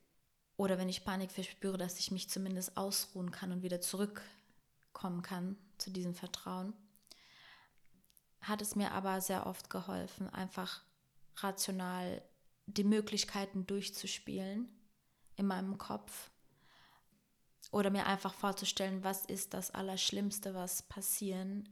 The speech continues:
könnte, wenn ich jetzt ein Lieb ticke. <laughs> Weißt du, wenn ich jetzt irgendwas riskiere oder irgendeine wichtige Entscheidung treffe, die wirk-, die vielleicht nicht die offensichtlichste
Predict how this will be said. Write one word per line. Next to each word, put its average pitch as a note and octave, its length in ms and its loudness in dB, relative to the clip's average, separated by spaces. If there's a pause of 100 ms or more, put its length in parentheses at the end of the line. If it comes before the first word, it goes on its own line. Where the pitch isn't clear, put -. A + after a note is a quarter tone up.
(120)
könnte, G#3 580 -2 (440)
wenn G3 140 0
ich - 160 0
jetzt - 460 -2
ein F#3+ 160 2
Lieb G3 340 0 (1040)
ticke. A#3+ 380 4 (680)
<laughs> - 760 0
Weißt G#3 260 6
du, G#3+ 80 0
wenn G3 120 2
ich G3+ 100 2
jetzt G3+ 140 -2
irgendwas G3+ 360 4
riskiere G3 600 4
oder F3+ 180 -2
irgendeine F#3+ 360 -2
wichtige G3+ 300 2
Entscheidung F#3+ 520 2
treffe, F#3+ 400 -6
die F#3 160 -4
wirk-, F#3 320 -6
die G3 100 -8
vielleicht F#3 380 -2
nicht F#3+ 300 -4
die F#3 200 -2 (260)
offensichtlichste F#3 1080 2